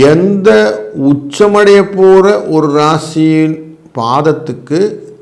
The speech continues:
இங்கே நான் கட்டியும் சொல்கிறேன்னு உள்ளே வந்திருக்கார். உள்ளே வரும்போது பூரட்டாதி அப்படிங்கிற நட்சத்திரத்தின் பாதத்துக்குள்ளே தான், அது குருவுடைய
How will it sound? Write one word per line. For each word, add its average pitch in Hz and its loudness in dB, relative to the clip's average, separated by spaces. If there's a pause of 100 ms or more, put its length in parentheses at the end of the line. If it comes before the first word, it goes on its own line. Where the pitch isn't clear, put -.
(520)
இங்கே 143 0 (100)
நான் 131 -6
கட்டியும் 143 -4
சொல்கிறேன்னு 127 -4
உள்ளே 131 -4
வந்திருக்கார். 117 -8
உள்ளே 139 -4
வரும்போது 113 -6 (100)
பூரட்டாதி 127 -6 (220)
அப்படிங்கிற 104 -12 (120)
நட்சத்திரத்தின் 107 -14 (100)
பாதத்துக்குள்ளே 104 -12 (100)
தான், 214 -12 (420)
அது 113 -12 (140)
குருவுடைய 127 -2